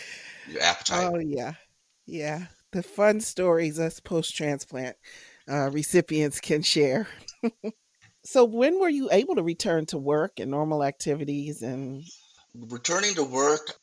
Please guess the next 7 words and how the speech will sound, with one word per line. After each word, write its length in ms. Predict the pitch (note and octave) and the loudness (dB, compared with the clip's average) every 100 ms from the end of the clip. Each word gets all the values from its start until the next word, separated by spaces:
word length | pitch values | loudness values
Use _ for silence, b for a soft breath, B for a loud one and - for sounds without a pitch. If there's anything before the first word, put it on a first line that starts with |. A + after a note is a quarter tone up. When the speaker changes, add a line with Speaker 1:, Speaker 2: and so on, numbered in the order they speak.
| - | -8
Speaker 1:
I 80 | A#2+ | -4
was 120 | A2+ | 4
scheduled 680 | - - C#3+ D#3+ E3 D#3 C#3 | 4 6 2 2 2 2 0
to 60 | A#2+ | -4
be 360 | G#2 A#2+ A#2+ - | -4 -4 -2 0
out 360 | G#2 A2+ A2+ - | 2 2 0 -4
for, 800 | - G#2 F#2+ F#2 F2+ F2 E2+ | -6 -2 0 0 0 -4 -10